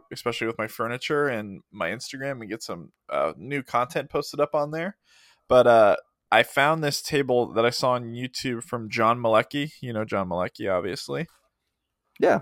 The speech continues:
Speaker 1: Uh, it was one of his
Speaker 2: Make lumber cheap again.
Speaker 1: <laughs> Yeah. So John Malecki has this video series where it's, like, i-,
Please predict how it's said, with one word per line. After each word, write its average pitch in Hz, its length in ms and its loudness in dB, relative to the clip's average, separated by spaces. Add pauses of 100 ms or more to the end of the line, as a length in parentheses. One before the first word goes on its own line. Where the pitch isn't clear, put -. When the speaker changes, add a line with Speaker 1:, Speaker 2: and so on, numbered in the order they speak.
Speaker 1:
Uh, 104 340 2
it 135 80 2
was 131 180 2
one 139 140 0
of 143 120 -2
his 135 380 4
Speaker 2:
Make 104 140 -4
lumber 110 240 2
cheap - 220 -6
again. 107 360 -4 (140)
Speaker 1:
<laughs> - 140 -6
Yeah. - 220 6 (280)
So 127 400 6 (120)
John 143 220 4
Malecki 139 340 4
has 131 220 2
this 131 260 -8
video 131 420 -4
series 117 520 -8
where 117 140 -2
it's, 113 140 -6
like, 110 180 -2 (400)
i-, 127 80 -10